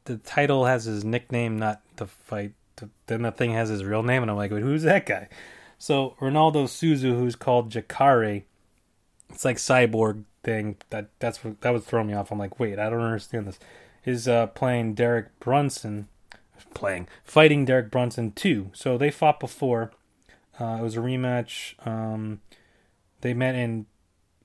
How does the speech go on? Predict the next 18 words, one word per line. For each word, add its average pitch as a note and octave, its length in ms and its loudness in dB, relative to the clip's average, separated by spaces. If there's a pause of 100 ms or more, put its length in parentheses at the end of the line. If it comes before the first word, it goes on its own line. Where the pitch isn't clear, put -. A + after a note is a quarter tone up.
(160)
the - 80 -18
pairing E3+ 280 2
met D#3+ 180 0
previously F3 420 0
in D3 80 0
August C#3 400 0
of A#2+ 140 -8
two D#3+ 160 -4
thousand C#3+ 300 -2
twelve D3 300 -4
under A#2 160 -4
Strikeforce - 640 -6
banner. G#3+ 340 -4 (420)
So - 140 -18
does D4 100 -12
that D4+ 140 -2
really C4 240 0
count? G3+ 400 0